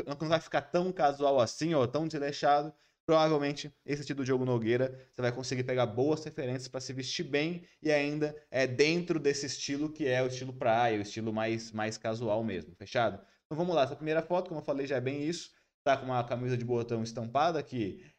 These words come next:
é, tá muito na moda, continua, né, desde o ano passado. É uma pegada que lembra muito o verão.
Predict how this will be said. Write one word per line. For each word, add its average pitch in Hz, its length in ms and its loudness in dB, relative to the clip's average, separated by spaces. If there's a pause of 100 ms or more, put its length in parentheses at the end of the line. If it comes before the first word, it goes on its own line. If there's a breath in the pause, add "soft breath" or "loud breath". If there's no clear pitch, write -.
é, 104 160 -4
tá - 360 0
muito 156 280 0
na 143 120 -2
moda, 160 320 2
continua, 147 500 0
né, 135 140 0
desde 135 160 2
o - 20 -2
ano 131 100 -4
passado. 143 560 2 (280 soft breath)
É 143 120 4
uma 156 120 4
pegada 135 400 2
que 127 80 -6
lembra 123 280 0
muito 110 260 -4
o 107 40 -10
verão. 131 400 2